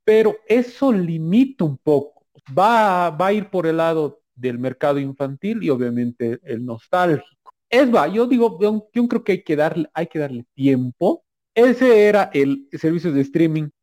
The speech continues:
más reciente hasta el anuncio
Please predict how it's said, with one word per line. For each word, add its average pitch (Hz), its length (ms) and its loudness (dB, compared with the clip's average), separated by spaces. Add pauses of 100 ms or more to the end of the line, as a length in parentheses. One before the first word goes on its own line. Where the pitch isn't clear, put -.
más 190 320 0
reciente 175 720 -4
hasta 233 760 -2
el 139 200 -2
anuncio 139 760 -6